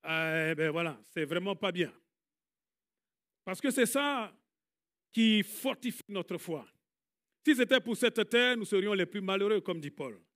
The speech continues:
Amen. Mais il viendra une première fois <clears throat> de façon rapide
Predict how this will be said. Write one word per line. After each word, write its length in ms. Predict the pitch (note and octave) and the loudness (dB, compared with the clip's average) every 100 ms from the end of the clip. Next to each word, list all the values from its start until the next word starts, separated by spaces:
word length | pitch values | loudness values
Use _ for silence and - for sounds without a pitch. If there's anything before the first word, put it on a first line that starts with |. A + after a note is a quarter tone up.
| _ _ _ _ _ - | _ _ _ _ _ -12
Amen. 420 | C#3+ E3+ G#3+ G#3 - _ _ _ _ _ _ _ _ _ _ _ _ _ _ _ _ _ _ _ _ _ - | -4 2 2 0 -10 _ _ _ _ _ _ _ _ _ _ _ _ _ _ _ _ _ _ _ _ _ 4
Mais 180 | C#4 | 6
il 60 | D4 | 6
viendra 520 | C4+ C4 C#4 D4 D#4 - _ _ - | 4 4 4 4 0 -6 _ _ -4
une 120 | C#4 | -2
première 380 | C#4 C4+ C4+ C4 | 2 4 4 4
fois 340 | - C4+ C#4 D#4+ | 4 4 4 -4
<clears throat> 60 | - | -8
de 360 | G3+ D#3+ - | -6 -4 0
façon 420 | A3+ A#3 - C4 G3+ | 2 2 0 -2 -2
rapide 640 | F3+ D4+ - D4+ D4+ - | 2 2 4 4 4 0